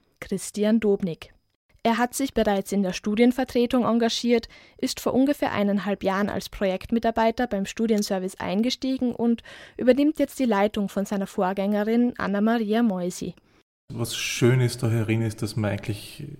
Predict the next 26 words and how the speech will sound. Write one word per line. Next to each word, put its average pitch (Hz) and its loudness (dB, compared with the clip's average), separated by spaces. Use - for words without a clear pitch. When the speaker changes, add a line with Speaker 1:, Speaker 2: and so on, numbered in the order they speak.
Speaker 2:
nicht 113 2
weiß, 107 -4
was, - -6
was, - -6
äh, - -12
am - -6
Tag - -4
auf 107 -10
einen 107 -4
zukommt. 110 -8
Ja, 117 -4
jeden 107 -2
Tag 104 -6
ist - -8
irgendwas 107 -2
Neues. 101 -4
Ja. 107 -6
Ich - -18
glaub, 113 -4
für 123 0
einen 107 2
Mit-, 110 0
Mit-, 117 -6
Mitarbeiterinnen 110 -2
und 107 0
Mitarbeiter 110 -2